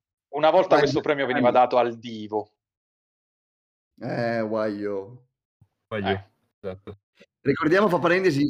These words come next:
Speaker 2: il divo Tony Servillo si è ispirato sia nella recitazione ma anche nella, nella, nel trucco alla fine, no? Nella, nella sua morfologia, chiamiamolo così, al Nosferatu, al grandissimo capolavoro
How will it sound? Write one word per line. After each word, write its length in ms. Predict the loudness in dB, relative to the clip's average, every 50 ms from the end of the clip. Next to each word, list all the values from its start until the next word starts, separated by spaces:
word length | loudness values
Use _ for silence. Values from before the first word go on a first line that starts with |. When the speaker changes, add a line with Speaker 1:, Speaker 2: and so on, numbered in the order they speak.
| -2 -2
Speaker 2:
il 160 | -4 -4 -4
divo 640 | -4 -2 -2 -2 -2 0 2 2 4 4 4 2 0
Tony 240 | 0 0 0 0
Servillo 480 | 0 -2 -4 -2 0 0 0 0 -2 -4
si 160 | -4 -2 -4
è 120 | -4 -2 -2
ispirato 1040 | -4 -6 -6 -6 -4 -2 0 2 2 2 0 0 -2 -2 -2 -2 0 0 0 -2 -6 -14 -20 _ _ _ _ _
sia 160 | -4 -2 -2
nella 160 | 0 0 0
recitazione 600 | 0 -2 -2 -6 -10 -14 -14 -8 -4 -2 -2 0 0
ma 120 | 0 0
anche 260 | 0 -2 -4 -4 -4 -4
nella, 760 | -2 -2 0 0 0 2 0 0 0 0 0 0 -2 -2 -4
nella, 680 | -6 -8 -10 -10 -8 -6 -4 -4 -4 -2 -2 -4 -4
nel 160 | -4 -6 -6
trucco 320 | -4 -6 -6 -6 -4 -6 -6
alla 100 | -6 -6
fine, 320 | -8 -8 -6 -4 -4 -4
no? 180 | -4 -4 -4 -4
Nella, 500 | -4 -4 -4 -2 -2 -2 -2 -2 -2 -2
nella 520 | -4 -4 -6 -6 -6 -4 -4 -4 -6 -8 -12
sua 280 | -8 -4 -2 0 0 2
morfologia, 680 | 2 0 0 0 -2 -6 -4 -4 -4 -2 -2 -2 -2
chiamiamolo 400 | -2 -4 -6 -6 -4 -4 -6 -4
così, 400 | -4 -4 -2 0 0 0 -2 -4 -8 -16 _ _ _ _ _
al 260 | -4 -2 0 2 4
Nosferatu, 1080 | 4 4 2 0 -2 -8 -6 -4 -2 0 0 0 0 0 0 -2 -4 -6 -10 -12 -12 -14 _ _ _ _ _ _ _
al 160 | -8 -8 -6
grandissimo 580 | -4 -2 0 2 2 2 0 -2 -4 -6 -6 -6
capolavoro 920 | -6 -8 -8 -6 -4 -4 -2 -2 -2 -2 0 -2 -2 -2 -4 -6 -8 -12